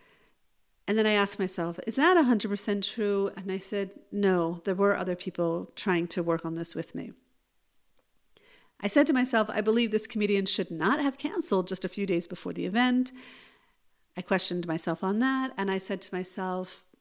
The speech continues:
"You know what? That's not true. She has every right to cancel, you know,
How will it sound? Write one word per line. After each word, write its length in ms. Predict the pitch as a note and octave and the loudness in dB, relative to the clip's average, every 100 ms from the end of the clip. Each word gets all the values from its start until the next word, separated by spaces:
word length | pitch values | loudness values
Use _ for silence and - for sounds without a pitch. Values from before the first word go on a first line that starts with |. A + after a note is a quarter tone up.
| - | -10
"You 120 | G#3 | -6
know 140 | G#3 | -4
what? 260 | A3+ B3+ C4+ - - | -2 -4 -6 -12 -10
That's 240 | F#3 - | -10 -6
not 200 | A3+ A#3 | -4 -4
true. 340 | - F#3+ G#3+ G#3+ | -4 -2 0 0
She 200 | - G#3+ | -2 -2
has 240 | A3 - - | -4 -8 -6
every 280 | G#3 A#3+ A#3 | -4 -2 -2
right 340 | F#3 E3+ G3 | -2 -4 -2
to 120 | G3 | -4
cancel, 640 | - E3+ D#3+ - D3+ F3 - _ _ - | -2 -4 -4 -6 -8 -12 -16 _ _ -8
you 140 | F3+ | -2
know, 320 | F3 F#3+ G#3+ | -2 -2 -4